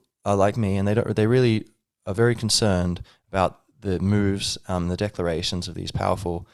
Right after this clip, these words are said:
governments and institutions kind of shepherding society towards this two-factor authentication,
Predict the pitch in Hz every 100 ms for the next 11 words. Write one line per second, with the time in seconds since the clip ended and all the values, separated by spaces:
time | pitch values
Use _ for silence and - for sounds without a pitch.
0 | _ _ _ - 139 139 135 104 107 -
1 | - 104 - 95 - - - 101 90 -
2 | _ _ _ - 135 123 117 107 107 107
3 | - 110 92 87 90 95 - 85 85 85
4 | - 90 85 - - _ _ _ - 117
5 | 113 107 98 104 95 101 95 101 104 90
6 | 92 - 92 87